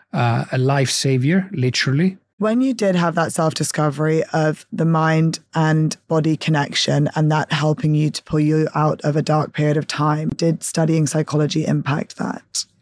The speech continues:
Speaker 1: Following what turned out to be a very traumatic, uh, divorce, uh, I found myself, uh, at the brink of suicide, as I mentioned earlier.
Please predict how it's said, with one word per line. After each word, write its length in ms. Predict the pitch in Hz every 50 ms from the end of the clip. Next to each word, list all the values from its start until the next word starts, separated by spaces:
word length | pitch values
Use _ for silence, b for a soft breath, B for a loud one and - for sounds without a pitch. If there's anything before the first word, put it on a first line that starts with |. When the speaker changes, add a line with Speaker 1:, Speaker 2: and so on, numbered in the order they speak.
| - - _
Speaker 1:
Following 640 | - - - 156 151 143 139 135 135 135 131 131 127
what 180 | 131 127 -
turned 240 | - 147 131 127 123
out 200 | 123 120 117 -
to 80 | - 131
be 160 | 123 127 123
a 180 | 120 117 117 113
very 300 | 113 117 131 127 120 117
traumatic, 800 | - - - 127 123 120 123 120 - - 127 113 - - - -
uh, 140 | 120 117 113
divorce, 800 | 113 113 123 120 117 123 120 113 113 110 - - - - - - b b b b b b b b b b b _ _ -
uh, 200 | 123 120 117 117 127
I 80 | 123
found 340 | 120 - - 135 131 123 120
myself, 800 | 123 120 120 113 - - - 127 120 120 120 - - - - -
uh, 300 | 139 127 120 120 120 120 120 - - -
at 140 | 135 120 120
the 60 | 117
brink 340 | 113 131 127 127 120 - 131
of 100 | 120 -
suicide, 600 | - - 160 156 151 139 - 143 131 131 127 131
as 140 | 135 123
I 100 | 127 131
mentioned 460 | 127 127 127 127 123 - - 131 127 131
earlier. 380 | 131 131 131 131 135 143 -